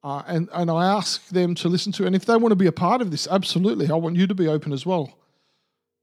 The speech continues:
You know, let's talk about, you know, the shit that happens in your life, and perhaps someone listening to this might,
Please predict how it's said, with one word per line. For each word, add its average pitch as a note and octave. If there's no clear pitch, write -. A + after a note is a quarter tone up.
You D3+
know, D3+
let's F3
talk F#3
about, E3+
you D#3
know, D#3+
the E3
shit -
that E3
happens D#3+
in D3
your D#3
life, G3
and E3+
perhaps E3+
someone D#3+
listening F#3
to -
this F3+
might, D#3+